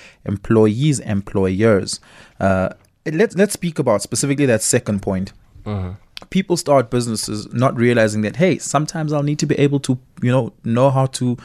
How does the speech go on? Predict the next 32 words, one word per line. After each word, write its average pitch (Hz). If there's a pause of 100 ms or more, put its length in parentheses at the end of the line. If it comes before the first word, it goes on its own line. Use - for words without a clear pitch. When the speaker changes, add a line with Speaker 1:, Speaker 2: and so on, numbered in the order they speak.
(680)
Speaker 1:
balance 127
the 113
books, -
read 113
the, 120 (180)
you 117
know, 127
uh, 110
do 117
the 117
projection. 120
Sometimes 120
I'll 117
Speaker 2:
Mm-hmm. 110
Speaker 1:
need 117
to -
know, 110
for -
instance, 107 (380)
uh, 98
essential 160
skills 110
that 110
I 117
may 120
not 120
necessarily 104
have. 101 (400)
And 110 (100)
that's -
a 113
contributor 117